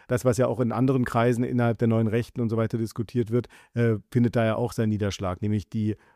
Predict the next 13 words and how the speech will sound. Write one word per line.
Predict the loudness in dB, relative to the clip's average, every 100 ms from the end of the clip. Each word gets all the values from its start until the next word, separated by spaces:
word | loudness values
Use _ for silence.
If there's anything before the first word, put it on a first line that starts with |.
| _
Vorstellung, | -2 2 4 4 2 2 -2 -12 -10
dass | -8 -8 -14 _
erstmal | -4 -4 0 2 2
das | 0 -4
kulturelle | 2 4 4 4 4 2
Feld | 0 4 4 2 -8 _ _ _ _ _ _
beackert | -4 -2 -2 -2 0
werden | 0 2
muss, | 2 2 -2 -14 -10
geweitet | -6 -2 -2 -2 -2
werden | -2 0
muss, | 0 -2 -6 -20 _
ähm, | -4 -2